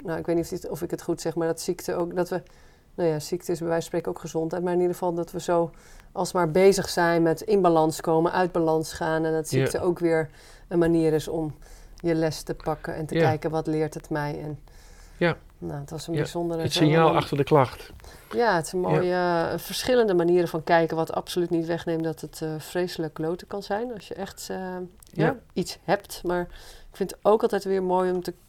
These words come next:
Speaker 1: anders te gaan. Wa-, welke manieren kun je nog meer kijken naar ziekte dan de gangbare manieren? Soms
Speaker 2: Ja.
Speaker 1: geeft dat juist de hoop die je zocht en de handvatten. Of, eh, ja.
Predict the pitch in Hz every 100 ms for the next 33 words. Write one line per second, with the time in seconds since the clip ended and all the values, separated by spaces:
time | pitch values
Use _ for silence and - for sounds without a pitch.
0 | - _ - 214 247 214 - 185 180 190
1 | 185 180 185 180 180 208 208 196 202 214
2 | 202 196 170 185 220 226 185 175 175 165
3 | 160 170 - 156 160 160 156 151 147 -
4 | 180 160 - 147 143 143 147 147 156 -
5 | - - - - 135 - 180 180 165 170
6 | 165 175 170 147 165 - 175 165 151 156
7 | - - 151 147 - - - - - 170
8 | 156 175 175 156 151 156 - 151 - 160
9 | 160